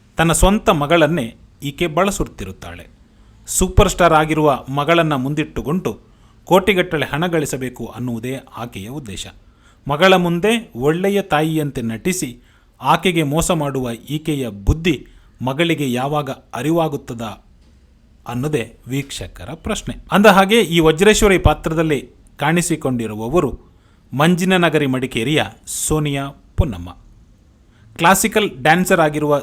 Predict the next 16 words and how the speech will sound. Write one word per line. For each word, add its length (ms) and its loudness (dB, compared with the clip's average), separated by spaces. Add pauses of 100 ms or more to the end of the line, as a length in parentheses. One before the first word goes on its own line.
(140)
ಸೋನಿಯಾ 480 0
ಪೊನ್ನಮ್ಮ 640 -2 (460)
ಭರತನಾಟ್ಯ 580 4
ಮಾತ್ರವಲ್ಲದೆ 960 -2 (200)
ಕಥಕ್ 500 -2
ನೃತ್ಯವನ್ನು 580 0
ಕೂಡ 220 -2 (300)
ಶಾಸ್ತ್ರೋಕ್ತವಾಗಿ 920 -6
ಕಲಿತಿದ್ದಾರೆ. 720 -14 (680)
ಸೋನಿಯಾ 340 6
ಅವರು 300 4
ದೂರದರ್ಶನದ 500 4
ಎ 220 4
ಗ್ರೇಡ್ 280 0
ಕಲಾವಿದೆಯೂ 580 -2
ಹೌದು. 340 -6